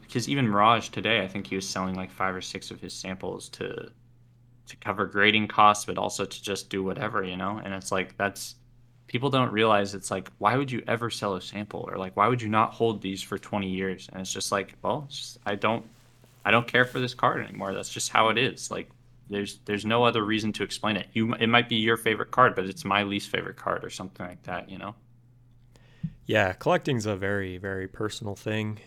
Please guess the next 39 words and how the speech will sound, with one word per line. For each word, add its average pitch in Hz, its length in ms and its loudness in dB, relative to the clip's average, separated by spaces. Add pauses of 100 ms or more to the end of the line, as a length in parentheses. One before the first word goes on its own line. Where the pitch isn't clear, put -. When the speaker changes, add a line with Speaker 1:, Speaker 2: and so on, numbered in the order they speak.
(160)
Speaker 2:
And, 107 360 -8
uh, 98 300 -8 (840)
me, 180 240 6
like, 196 340 4
I 143 80 4
don't 190 140 2
know, 196 120 4
I 156 100 6
like, 147 400 -2
I - 40 -4
really 151 340 2
love 139 220 6
obtaining 123 520 -2
something 160 460 -2
and 117 120 -2
then 117 100 2
showing 120 320 0
it 101 60 2
off. 110 420 2
And 120 140 0
then 110 100 2
after 107 320 0
that, 175 360 2
<laughs> - 60 -20
I, - 180 2
like, 160 240 4
don't 160 200 4
care 117 240 4
anymore. 101 320 4
I 104 100 6
don't 135 100 4
even 165 200 2
really, 139 260 4
like, 104 300 -2
need 104 300 -2
to 104 100 0
own 110 180 0
it 113 140 0
anymore. 95 520 -4